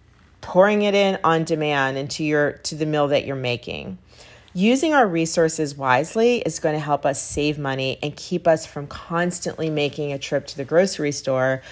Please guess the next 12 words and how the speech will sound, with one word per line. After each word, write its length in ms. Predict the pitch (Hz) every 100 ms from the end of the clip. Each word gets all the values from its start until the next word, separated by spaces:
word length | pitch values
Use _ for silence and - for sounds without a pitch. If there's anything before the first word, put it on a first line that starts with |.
| - - -
which, 540 | 151 165 160 - - -
you 100 | 160
know, 360 | 151 165 175 -
we're 180 | 160 170
being 260 | 175 175
advised 440 | 160 156 139 135 139
not 240 | 127 -
to 100 | -
do 240 | 123 120 90
for 180 | - -
everyone's 480 | 139 139 127 127
health. 500 | - - - - -